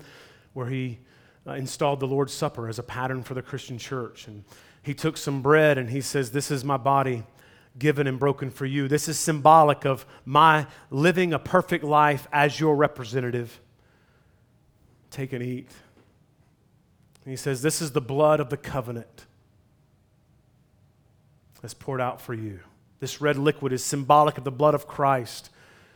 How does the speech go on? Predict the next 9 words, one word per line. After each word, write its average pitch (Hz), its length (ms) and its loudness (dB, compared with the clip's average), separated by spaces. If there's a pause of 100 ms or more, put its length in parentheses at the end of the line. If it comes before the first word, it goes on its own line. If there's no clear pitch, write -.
(720)
the 143 60 -10
blood 156 240 6
of 156 40 0
the 147 80 -4
covenant 135 540 -2
where 139 160 -4
he 156 460 -2 (220)
was 135 340 -8 (1200)
killed 117 500 -6